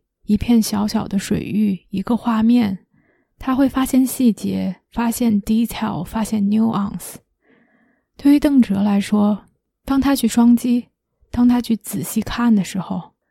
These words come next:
他发现了更多的问题，他发现了自己需要去提高的地方。而其实这是一条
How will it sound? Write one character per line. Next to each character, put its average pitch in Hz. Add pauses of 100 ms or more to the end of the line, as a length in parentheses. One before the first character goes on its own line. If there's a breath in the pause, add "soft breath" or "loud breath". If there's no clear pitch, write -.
(340)
他 -
发 254
现 247
了 220
更 226
多 226
的 220
问 240
题， - (640)
他 -
发 285
现 277
了 254
自 254
己 214
需 226
要 220
去 214
提 -
高 214
的 214
地 226
方。 180 (1000)
而 247
其 -
实 247
这 254
是 233
一 226
条 196